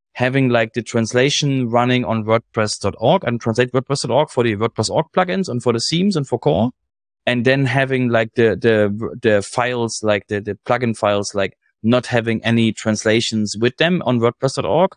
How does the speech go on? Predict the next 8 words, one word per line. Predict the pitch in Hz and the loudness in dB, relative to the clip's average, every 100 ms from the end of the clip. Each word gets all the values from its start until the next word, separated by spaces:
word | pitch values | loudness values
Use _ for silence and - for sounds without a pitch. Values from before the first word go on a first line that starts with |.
| _ _ _ _ - | _ _ _ _ -4
to | 123 | 0
be | 113 85 | 2 2
able | 120 123 120 110 | 2 2 2 0
to, | - 117 113 110 110 | 0 4 4 4 2
um, | 104 104 101 | 0 0 -2
simply | 98 - 117 120 | -2 0 0 0
be | 107 113 | -2 -2
updated | 117 - 117 110 | -2 -2 0 0